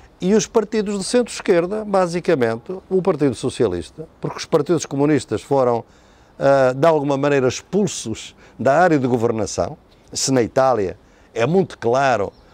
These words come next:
ah, que de maneira nenhuma o Partido Comunista podia chegar ao governo nacional,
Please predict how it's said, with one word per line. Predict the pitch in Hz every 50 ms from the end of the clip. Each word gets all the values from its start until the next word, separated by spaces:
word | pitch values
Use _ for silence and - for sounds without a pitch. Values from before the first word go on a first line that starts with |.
| - - - -
ah, | - 123 120
que | - - - - 156 147 139 131 127 120 117 120 - - - - - _ - _ _ _ _ - - - - -
de | 135 165 214
maneira | 208 175 151 147 143 143 131 127
nenhuma | 127 147 165 160 135
o | 120
Partido | - 123 117 117 143 123 107
Comunista | - 113 120 135 143 127 - - 98
podia | - - 143 139 147 135
chegar | 113 - - 117 104 120 117 107 95 87 87 - _ _ - - - - - - - _ _ _ _ -
ao | 160 180 160
governo | 131 135 113 120 110 104
nacional, | 107 117 110 - 180 185 180 165 160 196 240 277